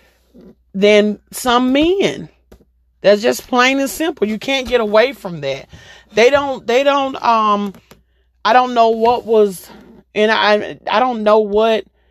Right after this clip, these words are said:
or why is that way, but mentally, it's just like we already, we have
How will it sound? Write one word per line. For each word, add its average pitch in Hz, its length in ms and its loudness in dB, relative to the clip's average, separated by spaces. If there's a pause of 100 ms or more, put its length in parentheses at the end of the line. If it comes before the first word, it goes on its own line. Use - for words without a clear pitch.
(460)
or 170 160 0
why 208 480 2
is 196 220 -8
that 208 300 -2
way, 202 500 -4 (440)
but 202 260 4
mentally, 247 840 -2 (760)
it's 208 220 2
just 214 240 2
like 220 380 2 (100)
we 214 240 -6
already, 220 720 0 (140)
we 214 200 -6
have 202 360 0